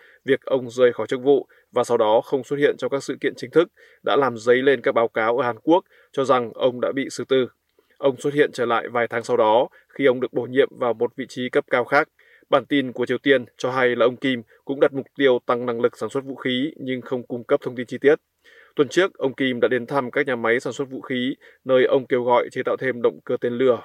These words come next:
pháo và các loại vũ khí khác. Các bức ảnh do K C N A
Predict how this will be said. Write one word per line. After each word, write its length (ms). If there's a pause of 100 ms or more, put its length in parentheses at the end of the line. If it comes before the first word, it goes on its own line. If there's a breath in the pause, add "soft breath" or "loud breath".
(140)
pháo 260
và 120
các 120
loại 200
vũ 100
khí 160
khác. 260 (640 soft breath)
Các 100
bức 100
ảnh 260
do 240
K 80
C 300 (240)
N 60
A 80